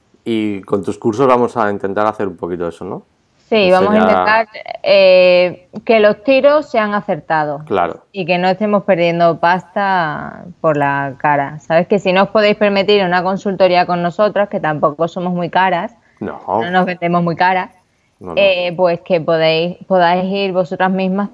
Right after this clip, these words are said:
Speaker 2: tomando acciones, pues eso, con todos los cursos que ya Sergio ha hecho y teniendo perspectivas más globales de cómo enfocar el proyecto y, y dónde apuntar.
Speaker 1: Sí. Yo creo que va a estar guay, va,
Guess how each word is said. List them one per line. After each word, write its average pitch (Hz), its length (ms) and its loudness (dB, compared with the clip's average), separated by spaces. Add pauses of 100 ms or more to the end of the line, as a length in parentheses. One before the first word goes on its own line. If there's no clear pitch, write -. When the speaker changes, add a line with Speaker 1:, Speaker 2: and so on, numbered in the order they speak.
(220)
Speaker 2:
tomando 160 400 0
acciones, 190 420 -2
pues 170 160 -4
eso, 160 160 -2
con 156 120 -4
todos 156 200 2
los 165 140 2
cursos 185 320 -2
que 185 140 2
ya 170 140 4
Sergio 180 380 -2
ha 180 100 6
hecho 196 320 -2 (500)
y 208 220 0
teniendo 175 540 -2
perspectivas 185 680 0
más 180 220 0
globales 190 500 2
de 190 140 -2
cómo 165 260 -2
enfocar 180 500 0
el 180 140 -2
proyecto 190 680 -2
y, 208 60 -4 (400)
y 156 40 -2
dónde 165 500 2
apuntar. 156 600 0 (800)
Speaker 1:
Sí. - 260 -14 (420)
Yo 107 140 4
creo 120 160 6
que 135 60 6
va 135 60 8
a - 20 4
estar 113 180 2
guay, 98 200 4
va, 98 180 -6